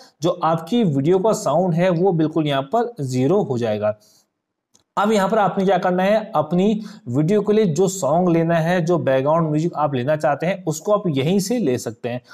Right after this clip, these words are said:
तो उसके लिए देखो आपको सेकंड नंबर ऑप्शन मिलता है म्यूजिक का। तो जैसे आप म्यूजिक पे क्लिक करेंगे तो यहाँ पे क्या कर सकते हैं, म्यूजिक पे क्लिक करने के बाद आप यहाँ पर जो म्यूजिक है अपने हिसाब से सर्च करके उस फाइल को यहाँ पे क्या कर सकते हैं, ले सकते हैं।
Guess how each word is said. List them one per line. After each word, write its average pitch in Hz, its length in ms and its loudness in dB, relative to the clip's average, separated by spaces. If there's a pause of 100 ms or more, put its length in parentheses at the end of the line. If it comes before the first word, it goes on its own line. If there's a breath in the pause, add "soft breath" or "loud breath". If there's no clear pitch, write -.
(140 loud breath)
तो 202 80 4
उसके 196 180 0
लिए 254 60 2
देखो 247 200 2
आपको 240 240 2
सेकंड 220 420 0
नंबर 220 200 2
ऑप्शन 180 340 0
मिलता 170 260 0
है 196 120 0
म्यूजिक 151 340 0
का। 151 80 2
तो 147 120 0
जैसे 165 360 0
आप 214 80 2
म्यूजिक 151 320 -2
पे 185 80 0
क्लिक 139 260 -4
करेंगे 143 360 0 (340 loud breath)
तो 180 80 2
यहाँ 170 200 2
पे 220 80 -2
क्या 233 120 2
कर 214 100 2
सकते 214 260 -2
हैं, 226 60 2
म्यूजिक 185 340 2
पे 220 60 0
क्लिक 202 220 0
करने 190 180 0
के 190 80 2
बाद 202 320 0
आप 160 220 0
यहाँ 165 180 0
पर 196 300 0 (340 loud breath)
जो 160 100 2
म्यूजिक 175 360 2
है 208 220 2 (100)
अपने 185 240 0
हिसाब 190 260 2
से 185 140 -4
सर्च 180 300 -2
करके 190 400 0
उस 175 280 -4
फाइल 175 280 2
को 190 260 2
यहाँ 151 160 2
पे 156 100 -4
क्या 156 160 0
कर 151 100 0
सकते 147 260 -8
हैं, 190 80 0
ले 139 200 0
सकते 147 260 -2
हैं। 208 180 0